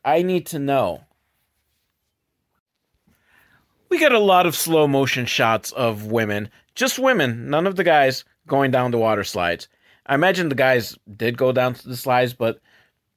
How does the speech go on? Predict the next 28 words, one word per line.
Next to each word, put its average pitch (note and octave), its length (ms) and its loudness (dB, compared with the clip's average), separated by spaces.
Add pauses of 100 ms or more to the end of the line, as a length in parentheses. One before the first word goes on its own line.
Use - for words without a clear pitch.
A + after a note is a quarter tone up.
it's C#3+ 120 -12
not C4+ 100 0
as A#3+ 120 -4
exciting C#3+ 340 0
to A#2 60 -2
watch G#2+ 260 -2
them G#2+ 160 -4
go G2+ 140 -2
down G2 200 -4
the G#2 60 -8
water F#2+ 260 -2
slide, G2 320 -4 (240)
especially A3 420 -2
this E3 200 -4
one D3 500 -2 (300)
in B2+ 120 -2
a B2 220 4
yellow B2 680 2 (100)
one-piece A#2+ 520 -6
bathing A#2 340 -4
suit A2+ 400 -4 (320)
whose B2+ 160 -10
nipples B2+ 360 -2
were A#2 120 0
on G#2 160 -2
clear A#2 380 -2
display G#2 720 -4 (680)
I, G#3+ 260 0